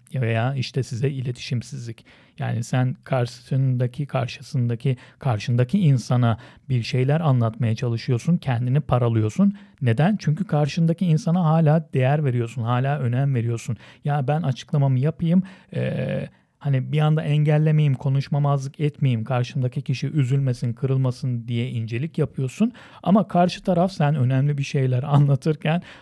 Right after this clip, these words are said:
kolyeni soruyor ve "Bu ne taşı?" diye, e, aklı orada takılıyor. "Bu ne taşı?" diyor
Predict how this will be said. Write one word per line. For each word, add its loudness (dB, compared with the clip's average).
kolyeni 4
soruyor 0
ve 2
"Bu 2
ne 2
taşı?" -2
diye, -2
e, -4
aklı -4
orada 4
takılıyor. -4
"Bu -2
ne 0
taşı?" -4
diyor -8